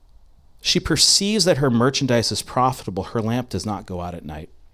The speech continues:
She doesn't sleep. Moms?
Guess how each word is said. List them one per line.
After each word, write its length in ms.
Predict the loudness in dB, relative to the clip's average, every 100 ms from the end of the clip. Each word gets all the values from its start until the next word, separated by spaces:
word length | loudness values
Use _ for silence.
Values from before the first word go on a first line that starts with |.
| -20 -20 -20 -20 -20 -20 -18 -14
She 160 | -2 0
doesn't 180 | 0
sleep. 360 | 0 -2 -2 -6 -20 -20 -20 -20 -20 -20 -20 -18 -20 -20 -20 -20 -20 -20 -20 -20 -20 -20 -20 -20 -20 -12
Moms? 440 | -4 -2 -2 -4